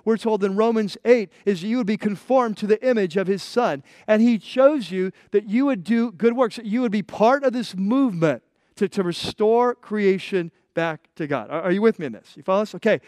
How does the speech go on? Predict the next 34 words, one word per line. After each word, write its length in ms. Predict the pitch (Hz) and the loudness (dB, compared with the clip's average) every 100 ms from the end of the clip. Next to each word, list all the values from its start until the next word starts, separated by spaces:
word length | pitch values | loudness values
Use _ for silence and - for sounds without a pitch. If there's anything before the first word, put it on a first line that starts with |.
| - - - | -20 -20 -2
Now, 180 | 226 180 _ _ - - _ _ _ _ - | 0 0 _ _ -20 -20 _ _ _ _ -6
this 280 | 196 269 330 | 0 0 -2
is 100 | 285 | -4
the 100 | 294 | 0
part 280 | 254 226 220 | 2 2 2
that 80 | |
we've 220 | 240 226 165 | 0 -2 -2
often 560 | 180 196 247 262 220 208 | 0 2 0 -4 -2 2
missed 340 | 277 269 - - | 2 2 -2 0
as 180 | 214 | 0
Christ 440 | - 220 254 277 - | 0 0 0 0 0
followers. 560 | 202 160 117 - - _ _ _ - | 2 2 0 -8 -20 _ _ _ -6
We're 100 | 226 | -2
gonna 140 | 262 | 0
talk 280 | - 233 220 | 2 2 4
about 180 | 214 208 | 0 0
this 180 | 214 | -2
later. 180 | 247 214 | -2 0
We've 140 | 208 180 - | -2 -8 -2
often 460 | 220 262 - 277 | 0 2 0 -4
missed 280 | 220 262 - | 0 -2 -2
the 80 | 208 | -10
second 500 | - 185 170 214 202 | -6 -4 -2 -4 -8
part. 240 | 226 254 | -2 -2
We've 100 | 165 | 0
got 140 | 196 226 | -2 -4
the 60 | |
first 280 | 202 254 277 | -6 -6 -4
part. 240 | - 185 - - - | 0 0 -2 -14 -4
We 120 | 247 | -2
missed 340 | 196 185 180 | 0 -2 -4
the 80 | 214 | -12
second 500 | 185 247 262 226 160 | -6 -4 -2 -4 -4
part. 260 | 151 143 | -2 -2